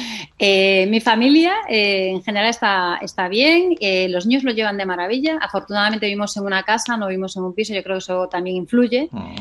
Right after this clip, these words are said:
Speaker 1: Y de repente tienen a papá y a mamá, pues, veinticuatro horas al día, eh, a su lado para jugar con ellos, para hacer un montón de cosas. Y entonces ellos están, eh, de momento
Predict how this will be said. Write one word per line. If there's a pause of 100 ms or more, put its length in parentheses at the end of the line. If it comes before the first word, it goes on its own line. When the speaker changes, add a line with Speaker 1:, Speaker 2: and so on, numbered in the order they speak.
(160)
Speaker 1:
Y
de
repente
tienen
a
papá
y
a
mamá,
pues,
veinticuatro
horas
al
día, (100)
eh,
a
su
lado
para
jugar
con
ellos,
para
hacer
un
montón
de
cosas.
Y
entonces
ellos
están,
eh,
de
momento